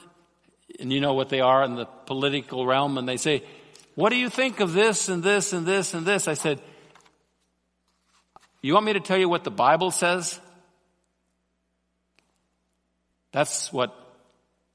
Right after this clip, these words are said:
my standard is on all those issues. It's not what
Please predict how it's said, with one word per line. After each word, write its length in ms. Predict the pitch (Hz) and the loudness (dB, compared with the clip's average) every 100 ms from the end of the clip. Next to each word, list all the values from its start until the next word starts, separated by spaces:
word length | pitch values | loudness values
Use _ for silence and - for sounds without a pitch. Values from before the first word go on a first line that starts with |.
| _ | _
my 140 | - 123 | -2 -2
standard 500 | - 151 147 120 101 | -2 -2 -2 -4 -6
is 220 | 92 - | -8 -8
on 180 | 120 113 | -8 -8
all 260 | - 131 123 | -4 -2 -2
those 240 | 120 107 | -4 -6
issues. 480 | 117 - 82 - - _ _ _ _ _ _ _ _ _ _ _ _ _ _ _ - | -8 -8 -10 -14 -20 _ _ _ _ _ _ _ _ _ _ _ _ _ _ _ -10
It's 100 | 107 | -2
not 160 | 139 | 0
what 340 | 131 135 - | 0 -2 -4